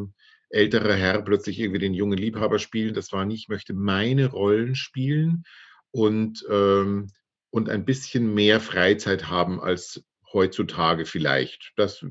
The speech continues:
wär's aber auch schon. Inhaltlich, beruflich bin ich genau das, was ich mache und bin da sehr glücklich.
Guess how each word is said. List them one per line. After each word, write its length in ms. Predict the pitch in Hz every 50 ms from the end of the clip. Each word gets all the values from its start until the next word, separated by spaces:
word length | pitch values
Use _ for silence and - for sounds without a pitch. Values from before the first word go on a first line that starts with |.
| - -
wär's 320 | 98 98 104 120 131 120
aber 200 | 120 95 87 85
auch 160 | 90 92 -
schon. 180 | - 98 95 101 - - - - - - - _ -
Inhaltlich, 640 | - 147 156 - 175 190 214 226 220 202 185 190 -
beruflich 480 | - 180 170 208 220 220 220 180 - -
bin 140 | 190 190
ich 140 | 196 175 -
genau 280 | - 160 151 147 151 160
das, 180 | 160 147 -
was 180 | - 151 139 -
ich 120 | 147 135
mache 380 | 147 139 143 - - - 160 160
und 180 | - 123 123 117
bin 140 | 139 127
da 100 | 123 123
sehr 180 | 117 117 117 113
glücklich. 560 | - - 117 110 - - 85 73 - - -